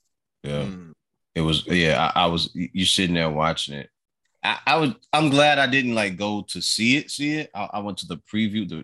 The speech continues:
Speaker 1: the, the screening for it. Um, and when we left out, like, everybody was just looking at each other.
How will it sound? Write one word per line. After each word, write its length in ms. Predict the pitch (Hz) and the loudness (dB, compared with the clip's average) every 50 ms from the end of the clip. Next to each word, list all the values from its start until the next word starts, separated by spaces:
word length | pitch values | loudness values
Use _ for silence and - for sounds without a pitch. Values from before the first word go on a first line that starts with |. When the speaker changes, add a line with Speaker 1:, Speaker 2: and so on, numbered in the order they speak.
| - - | -12 -12
Speaker 1:
the, 140 | 80 76 | -12 -12
the 120 | 73 78 78 | -10 -4 -4
screening 460 | - - - 92 98 95 90 82 80 | -4 -2 -2 -2 -2 0 -2 -2 -4
for 340 | - - - 78 76 78 76 | -8 -12 -12 -10 -10 -10 -10
it. 80 | - - _ _ _ _ _ _ _ _ _ - | -12 -14 _ _ _ _ _ _ _ _ _ -14
Um, 480 | 73 76 76 78 76 76 76 76 - - _ _ _ _ _ _ _ _ _ _ _ _ _ _ - | -12 -12 -10 -10 -10 -10 -12 -14 -16 -20 _ _ _ _ _ _ _ _ _ _ _ _ _ _ -12
and 140 | 82 80 78 | -10 -8 -8
when 120 | 78 76 | -8 -8
we 100 | 82 85 | -8 -8
left 320 | 80 85 85 80 - - 87 | -6 -4 -6 -6 -6 -6 -6
out, 180 | 85 78 69 | -6 -4 -6
like, 160 | 76 76 71 | -8 -8 -8
everybody 400 | 80 80 76 76 69 80 80 76 76 | -8 -8 -8 -8 -6 -6 -6 -6 -6
was 100 | 73 73 | -8 -10
just 160 | 76 78 78 | -10 -8 -6
looking 260 | 80 82 78 80 78 | -8 -6 -6 -6 -8
at 120 | 76 76 73 | -8 -10 -10
each 140 | 73 - | -8 -6
other. 300 | 73 71 71 69 67 62 | -6 -6 -6 -6 -8 -12